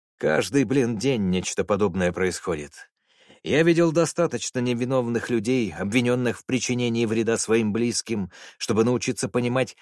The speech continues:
когда кто-то говорит правду, а когда лжет. У лжецов нет такого взгляда. Это трудно описать. Есть в нем потеря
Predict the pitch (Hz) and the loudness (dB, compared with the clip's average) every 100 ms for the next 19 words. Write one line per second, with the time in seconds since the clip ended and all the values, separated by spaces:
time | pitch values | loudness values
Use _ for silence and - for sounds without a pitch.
0 | _ _ - 127 104 110 120 - 120 113 | _ _ -2 0 0 -2 -2 0 -2 0
1 | 104 113 110 95 117 120 113 120 - 104 | 0 2 2 0 -2 -2 -2 -4 -4 -4
2 | 110 101 101 92 87 78 - _ _ _ | -2 0 0 -2 -6 -10 -12 _ _ _
3 | _ _ _ _ _ _ _ _ _ - | _ _ _ _ _ _ _ _ _ -4
4 | 104 127 120 151 131 - 127 156 - - | 0 2 0 0 0 -2 0 -2 -2 -2
5 | 127 - 123 117 98 95 110 90 71 62 | -2 0 0 0 -2 -4 -4 -4 -6 -10
6 | - _ _ - - - 143 156 165 170 | -12 _ _ -18 -12 0 2 2 2 0
7 | 120 139 120 127 - 120 87 - - - | 0 -2 -2 -4 -2 -2 -4 -10 -16 -20
8 | _ _ - 147 - 120 139 139 135 101 | _ _ 0 2 2 -2 0 0 0 -2
9 | 127 127 - 135 123 127 113 | -2 -2 0 0 0 -2 -4